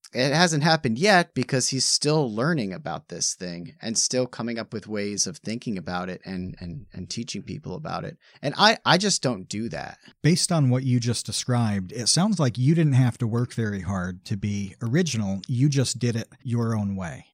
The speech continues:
Speaker 2: And producer Ben put together some, uh, some basic stats from, you know, eh, there are these, like, state of, state of the YouTube reports that come out annually and this and that. And so, um, I think this, this came from one of those, uh, recent ones.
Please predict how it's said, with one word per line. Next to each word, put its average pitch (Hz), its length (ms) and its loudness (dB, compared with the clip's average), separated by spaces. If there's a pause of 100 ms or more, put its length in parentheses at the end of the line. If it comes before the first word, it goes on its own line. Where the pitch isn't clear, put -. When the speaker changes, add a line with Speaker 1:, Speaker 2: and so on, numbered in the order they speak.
Speaker 2:
And 107 680 -4
producer 208 400 0
Ben 127 500 4
put 120 200 -4
together 117 380 -4
some, 104 520 -4 (180)
uh, 107 320 -4
some 117 260 0
basic 123 340 2
stats - 680 0
from, 123 280 -2
you 208 140 2
know, 180 160 8
eh, 214 260 2
there 185 160 6
are 165 60 6
these, 143 260 6
like, 123 160 4
state 135 340 4
of, 107 240 0 (240)
state 226 320 0
of 190 80 4
the 131 160 6
YouTube 123 480 4
reports 117 520 -4
that 104 80 -6
come 110 200 -2
out 101 160 -2
annually 95 500 -6
and 90 120 -6
this - 160 -4
and 95 80 -6
that. 95 180 -6
And 98 100 -8
so, 98 220 -4 (480)
um, 120 220 -2
I 123 80 0
think 139 200 2
this, 127 300 6 (220)
this 127 220 0
came 120 200 2
from 117 200 0
one 117 100 2
of 113 60 -2
those, 107 400 -2
uh, 107 200 -6
recent 113 420 -2
ones. 92 380 -6